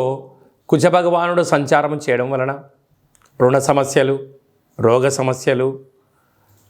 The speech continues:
అప్పులు, ఇబ్బందులు, గొడవలు, పోలీస్ స్టేషన్లు, అనేక రకాలమైనటువంటి ఇబ్బందులు,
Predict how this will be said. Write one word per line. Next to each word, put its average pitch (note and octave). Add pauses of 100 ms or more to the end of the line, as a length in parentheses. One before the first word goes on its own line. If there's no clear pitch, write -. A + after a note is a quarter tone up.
అప్పులు, C3 (400)
ఇబ్బందులు, C3 (260)
గొడవలు, C3 (260)
పోలీస్ C3
స్టేషన్లు, C3+ (520)
అనేక D3+
రకాలమైనటువంటి C#3
ఇబ్బందులు, C3